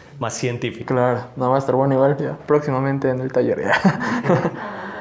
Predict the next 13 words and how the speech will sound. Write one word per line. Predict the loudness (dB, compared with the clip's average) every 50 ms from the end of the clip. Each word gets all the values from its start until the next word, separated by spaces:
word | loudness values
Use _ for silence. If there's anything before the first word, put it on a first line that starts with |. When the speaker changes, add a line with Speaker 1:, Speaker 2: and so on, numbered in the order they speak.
| -14 -14 -16 -16 -2 0
Speaker 2:
Ahora, | 2 4 4 4 2 2 2
ya, | 2 2 4 4
ya | 2 0 2 2
para | 2 4 4 4
ir, | 2 0 0 0
eh, | 2 2 2 2 0 0
cerrando, | -2 -2 0 2 2 2 2 4 4 4 4 2 0 -4 -8 -14 -14 -10
eh, | -6 -4 -2 -2 -4 -6 -8
me | -6 -4 0 0
gustaría | 2 0 0 0 2 2 4 4 4 4 2 2
que | 0 -2 -2
puedas | -2 0 2 4 4 4 4 2
darles, | 2 2 2 4 4 4 4 2 0 -4